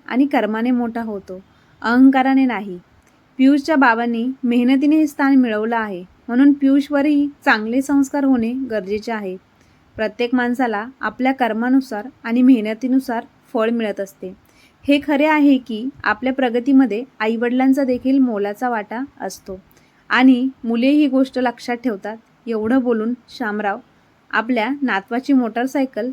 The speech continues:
साफ करण्यासाठी निघून जातात. उर्मिला तोंड वाकडं करून तिथून निघून जाते. पियुष आपल्या आजोबांची अशी अवस्था पाहून फक्त अश्रू ढाळत असतो.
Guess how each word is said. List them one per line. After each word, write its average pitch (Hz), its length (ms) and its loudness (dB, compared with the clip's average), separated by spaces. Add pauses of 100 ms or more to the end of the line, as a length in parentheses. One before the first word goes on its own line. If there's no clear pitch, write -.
(100)
साफ 214 260 -4 (100)
करण्यासाठी 269 580 -2 (220)
निघून 208 320 -4
जातात. 180 320 -10 (760)
उर्मिला 294 340 4 (100)
तोंड 285 180 2
वाकडं 294 300 0
करून 302 260 0
तिथून 294 300 2
निघून 226 320 0
जाते. 175 360 -12 (580)
पियुष 269 280 4
आपल्या 285 260 2
आजोबांची 254 480 0
अशी 262 260 -2
अवस्था 269 320 0
पाहून 254 360 -2 (140)
फक्त 285 240 -6
अश्रू 247 320 -2
ढाळत 220 320 -2
असतो. 190 360 -12